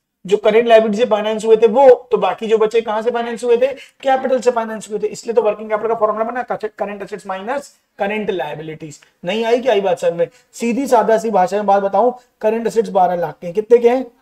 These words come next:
जिसमें से तीन लाख कहां से आए हैं? current liability से। किस, कहां से आए हैं? current लायबिलिटी। तो capital से कितने आए होंगे?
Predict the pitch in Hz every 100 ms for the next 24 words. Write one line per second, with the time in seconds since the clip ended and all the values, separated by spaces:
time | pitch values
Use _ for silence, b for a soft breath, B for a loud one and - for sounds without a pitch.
0 | _ _ _ _ _ _ _ _ 196 196
1 | 226 226 - 247 254 247 247 240 226 226
2 | 233 226 233 247 214 202 196 165 160 156
3 | 160 156 196 190 - 220 233 233 226 269
4 | 269 _ _ 208 190 185 160 - 202 214
5 | 196 226 220 233 233 226 180 175 170 160